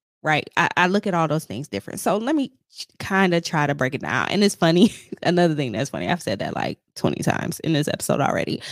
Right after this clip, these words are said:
Um, the podcast Happy Hour group tells me that I'm, like, the sex expert of the group. And I don't think that that's true.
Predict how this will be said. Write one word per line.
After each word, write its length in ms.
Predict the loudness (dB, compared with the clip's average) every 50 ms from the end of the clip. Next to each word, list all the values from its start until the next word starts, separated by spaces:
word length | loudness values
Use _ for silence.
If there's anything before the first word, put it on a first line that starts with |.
| -10 -10 -10 -10 -12 -14 -16 -14 0 4
Um, 580 | 6 8 8 8 8 6 6 4 0 -4 -6 -8 -12 _ _ _ _ 0
the 60 | 4
podcast 440 | 6 8 8 8 8 8 6 6 6
Happy 260 | 6 4 4 6 4
Hour 220 | 4 4 2 0
group 380 | -2 -4 -4 -4 -4 -4 -6 -8 _ _ _ _ _ _ _ _ _ _ _ _ _ _ _ _ _ _ _ _ _ _ _ _ _ _ _ -2
tells 460 | 4 6 6 8 6 6 4 2 0
me 440 | -2 -2 -2 -4 -4 -4 -4 -6 -8 -10 _ _ _ _ -10
that 300 | -6 -4 -4 -4 -4 _
I'm, 300 | 0 0 2 2 0 -2
like, 440 | -2 -4 -4 -4 -4 -6 -8 -10 -16 _ _ -14 -4
the 140 | -2 -2 -2
sex 680 | -2 -2 0 2 2 2 2 0 -4 -8 -10 -10 -10 -12 -16 _ _ _ _ _ _ _ _ _ _ _ _ _ _ _ _ _ _ _ _ _ _ 0
expert 600 | 2 2 2 0 -4 -2 0 0 0 0 -2 -4 _ _ -20 -20 _ _ _ _
of 120 | -2 0 0
the 60 | 0
group. 300 | 0 0 -2 -2 -2 -4 _ _
And 120 | 4 4 6
I 100 | 6 8
don't 180 | 8 8 8
think 200 | 6 4 4 6
that 160 | 4 2 4 4
that's 340 | 2 2 2 2 2 2
true. 580 | 0 0 -2 -2 -2 -2 0 0 0 0 -2 -2